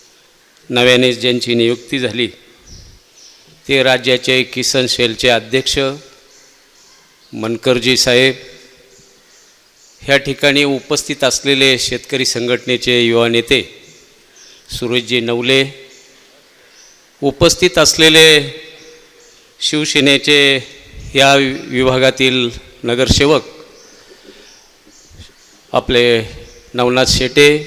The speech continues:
सर्वच असलेले उपस्थित, कारखान्याचे उपस्थित असलेले सर्व माझे ज्येष्ठ सहकारी, संचालक मंडळ,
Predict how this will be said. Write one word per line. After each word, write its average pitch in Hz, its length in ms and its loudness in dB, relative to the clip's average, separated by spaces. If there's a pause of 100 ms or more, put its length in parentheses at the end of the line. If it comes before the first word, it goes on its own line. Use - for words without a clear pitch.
(960)
सर्वच 196 500 4
असलेले 151 500 4 (840)
उपस्थित, 156 540 0 (1800)
कारखान्याचे 131 640 -2
उपस्थित 127 580 -6
असलेले 123 600 0 (240)
सर्व 147 360 0
माझे 139 340 2 (1120)
ज्येष्ठ 127 380 -4 (420)
सहकारी, 123 580 2 (760)
संचालक 123 600 0
मंडळ, 123 380 2